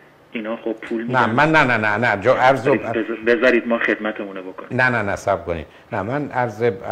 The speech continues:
Speaker 2: عرضم این نیست که حرف اولو پول می‌زنه. حرف اولو منافع می‌زنه. منافع می‌تونه مادی یا چیزهای دیگه باشه.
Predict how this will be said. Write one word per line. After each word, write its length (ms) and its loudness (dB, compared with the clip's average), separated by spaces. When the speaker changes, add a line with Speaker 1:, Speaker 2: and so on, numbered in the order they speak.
Speaker 2:
عرضم 300 0
این 100 -4
نیست 220 -6
که 180 -2
حرف 240 -2
اولو 300 2
پول 220 -4
می‌زنه. 420 -8
حرف 180 -2
اولو 320 2
منافع 640 0
می‌زنه. 340 -8
منافع 420 -4
می‌تونه 340 -8
مادی 360 -4
یا 100 0
چیزهای 340 -4
دیگه 220 -4
باشه. 280 -12